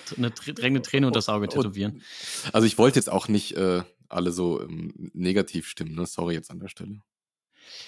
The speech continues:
Speaker 1: Ich finde aber trotzdem guter Appell da draußen, wenn ihr, ähm, Interviews führt, geht nicht zu viel von euch
Speaker 2: Ja.
Speaker 1: selbst aus. Auch die, so Nabelschau
Speaker 2: Genau.
Speaker 1: von Teams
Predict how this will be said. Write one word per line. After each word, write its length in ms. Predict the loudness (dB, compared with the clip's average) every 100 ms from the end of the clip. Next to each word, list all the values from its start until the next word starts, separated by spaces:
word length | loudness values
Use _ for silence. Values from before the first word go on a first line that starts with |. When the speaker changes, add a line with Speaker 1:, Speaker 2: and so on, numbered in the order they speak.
| -20 _
Speaker 1:
Ich 160 | 2 6
finde 200 | 6 8
aber 140 | 6
trotzdem 260 | 4 0 0
guter 220 | 2 4
Appell 300 | 4 4 4
da 100 | 4
draußen, 360 | 4 2 4 2
wenn 140 | 4
ihr, 420 | 4 4 4 2 0
ähm, 280 | 0 2 2
Interviews 400 | 2 2 2 2
führt, 240 | 2 0 -4 _
geht 180 | 2 6
nicht 140 | 6 4
zu 80 | 2
viel 120 | 4
von 140 | 6
euch 100 | 4
Speaker 2:
Ja. 100 | 6
Speaker 1:
selbst 160 | 4 4
aus. 340 | 2 2 0 -2
Auch 180 | 0 0
die, 120 | 0
so 120 | 4
Nabelschau 500 | 6 8 6 6 8
Speaker 2:
Genau. 100 | 8
Speaker 1:
von 140 | 4 0
Teams 480 | 4 6 6 4